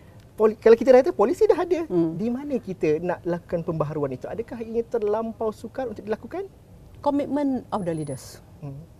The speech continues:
Speaker 2: Commitment leadership yang committed, betul-betul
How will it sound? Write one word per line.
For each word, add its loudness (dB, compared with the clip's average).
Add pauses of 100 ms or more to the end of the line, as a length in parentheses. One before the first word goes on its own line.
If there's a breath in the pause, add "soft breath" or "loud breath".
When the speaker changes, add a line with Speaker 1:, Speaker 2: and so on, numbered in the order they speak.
(1160)
Speaker 2:
Commitment 2
leadership 0 (240)
yang 0
committed, -2 (480)
betul-betul 2